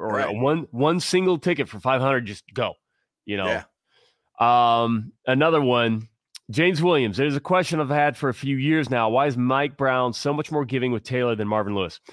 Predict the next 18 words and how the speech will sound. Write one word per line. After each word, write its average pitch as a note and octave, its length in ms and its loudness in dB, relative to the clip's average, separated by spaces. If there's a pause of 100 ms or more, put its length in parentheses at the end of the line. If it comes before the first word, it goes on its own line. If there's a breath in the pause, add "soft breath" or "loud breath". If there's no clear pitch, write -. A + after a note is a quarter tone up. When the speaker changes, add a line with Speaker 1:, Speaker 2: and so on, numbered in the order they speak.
(480 loud breath)
Speaker 1:
Mike D3 320 0
Brown F3+ 380 2
was C3 140 -2
giving D3 380 0
with B2 140 -2
Marvin B2 320 0
Lewis, A2 240 0
too. F#2+ 260 -8 (320)
Uh, A2 300 0
Marvin D3+ 280 2
Lewis F#3+ 180 0
came E3 280 0
in, C3+ 320 0
and A2 180 -8
he A#2+ 140 -2
had E3 160 2
a D#3+ 60 0
vision, G#2+ 460 -6